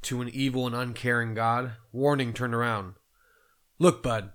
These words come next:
it's okay. We all have our place in the world. Sometimes we have to embrace a difference."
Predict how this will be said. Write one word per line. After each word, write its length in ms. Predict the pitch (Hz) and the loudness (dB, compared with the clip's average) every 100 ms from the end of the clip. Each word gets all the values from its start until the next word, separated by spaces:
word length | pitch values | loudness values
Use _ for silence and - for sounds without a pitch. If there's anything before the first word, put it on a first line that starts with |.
| - | -14
it's 100 | - | -2
okay. 460 | 151 165 151 104 92 | 0 4 4 4 -4
We 160 | 117 127 | -4 2
all 140 | 147 | 4
have 100 | 151 | 4
our 80 | 151 | 2
place 320 | - 147 - | 2 2 0
in 60 | 139 | -4
the 80 | |
world. 400 | 131 135 131 127 | -4 -2 -2 -4
Sometimes 380 | - 123 127 120 | -8 -6 -4 -4
we 40 | 123 | -6
have 80 | 117 | -4
to 120 | 123 | -4
embrace 400 | 113 127 123 123 | -2 -2 -4 -6
a 20 | |
difference." 640 | 110 113 - 87 101 - | -8 -10 -12 -16 -18 -20